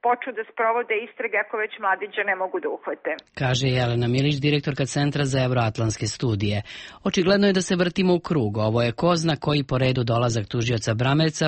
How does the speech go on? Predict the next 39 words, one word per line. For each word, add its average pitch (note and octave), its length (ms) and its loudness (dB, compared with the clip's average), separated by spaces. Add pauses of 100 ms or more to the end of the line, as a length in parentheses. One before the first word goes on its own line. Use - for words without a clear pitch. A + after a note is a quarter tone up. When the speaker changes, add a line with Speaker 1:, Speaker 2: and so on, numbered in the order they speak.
Speaker 2:
pre D3+ 120 2
toga D3 240 0
je C#3+ 140 4
učestalo C#3 360 -2
dolazila C3+ 420 2 (100)
Carla B2 240 2
Del A#2 280 0
Ponte A2 340 0 (120)
i - 40 0
stalno A2 340 0
se G#2 140 -4 (100)
ponavljala A#2+ 580 2
ista A#2+ 360 -2
priča”, B2+ 340 0 (460)
kaže C3 240 2 (100)
Goran A#2 300 2
Petrović, C#3 400 2
načelnik B2+ 440 2
službe A#2+ 360 0
državne A#2 360 2
bezbednosti A2+ 640 0
u B2+ 100 2
vreme A#2 220 2 (100)
Đinđićeve G#2 540 2
vlade. G#2+ 280 4 (560)
I - 20 6 (120)
on D#3 100 4
komentariše B2+ 640 2 (100)
Ljajićevu A2+ 440 2 (100)
ocenu E3 280 0
da D3 100 0
će C#3 120 -2 (100)
nakon C3+ 260 0
hapšenja C3 460 2
Karadžića B2+ 460 2
biti A2+ 320 0
teže B2 320 4 (380)
uhapsiti A#2 500 -2
Mladića. G2 520 0